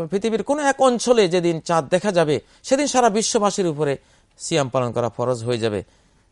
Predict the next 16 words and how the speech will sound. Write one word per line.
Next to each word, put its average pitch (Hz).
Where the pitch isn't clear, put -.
তারা 160
চাঁদ 143
দেখুক 160
আর 147
না 120
দেখুক, 127
বিষয়টি 147
কি 247
এরকম? 277
আসলে 214
এই 269
হাদিসগুলিকে 254
এই 226
দুভাবেই 247
বোঝা 165
হয়েছে। 107